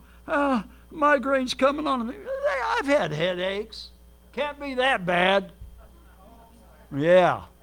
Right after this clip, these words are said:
You know, I think, "Oh, man, they're wusses. They don't know anything about headaches. Headache can't be that. I'm, I could handle a migraine. You know, I'm a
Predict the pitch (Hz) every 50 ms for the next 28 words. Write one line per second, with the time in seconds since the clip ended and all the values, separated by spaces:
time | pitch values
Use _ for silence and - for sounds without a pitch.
0 | - - - - - - - - - - - - - - - - - - - -
1 | - - 226 - 233 233 220 214 214 220 220 208 208 202 190 220 311 339 311 294
2 | 247 214 196 185 185 185 185 185 190 185 165 151 151 151 143 - 151 147 143 139
3 | - - - - - - - - - - - - - 208 226 220 196 180 170 156
4 | 151 151 151 143 - 151 147 139 151 147 151 165 - 151 156 143 143 139 139 -
5 | - 135 131 131 135 127 123 123 120 120 110 107 117 117 117 107 110 - - 120
6 | 127 123 - 113 117 123 131 131 - - - - - - - 143 156 147 135 -
7 | - - 135 175 170 135 113 117 127 131 123 117 107 101 98 110 120 127 131 120
8 | 117 120 120 123 131 127 117 120 - - - - - - - - - - - -
9 | - - - - - - - - - - - - - - - - - - - -
10 | - - 127 127 123 120 135 143 135 113